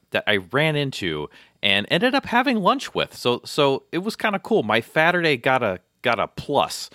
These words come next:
um, and it was, it was good. So I ran into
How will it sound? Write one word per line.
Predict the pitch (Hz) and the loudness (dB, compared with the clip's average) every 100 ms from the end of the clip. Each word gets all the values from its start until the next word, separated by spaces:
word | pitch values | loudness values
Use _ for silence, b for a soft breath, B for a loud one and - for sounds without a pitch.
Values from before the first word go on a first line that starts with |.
| B B | B B
um, | - 98 92 90 87 | 0 4 4 0 -4
and | 113 | -6
it | 110 | -4
was, | 117 - - | -4 -6 -8
it | |
was | 123 127 | -8 -6
good. | - 202 - B B - | 0 0 0 B B -16
So | - 165 160 - _ _ _ _ _ _ _ _ _ _ _ _ _ | -2 0 0 -4 _ _ _ _ _ _ _ _ _ _ _ _ _
I | 139 196 | 2 2
ran | 202 147 131 135 | 2 2 2 0
into | - 107 107 - 113 98 110 | -2 -4 -4 -4 -2 -2 -4